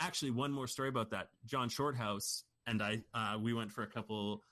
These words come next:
beverages, a couple adult beverages, and got to pick, I got to pick his brain a little bit.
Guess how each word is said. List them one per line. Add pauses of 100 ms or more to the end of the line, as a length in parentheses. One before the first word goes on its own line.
(140)
beverages,
a
couple
adult
beverages,
and
got
to
pick,
I
got
to
pick
his
brain
a
little
bit.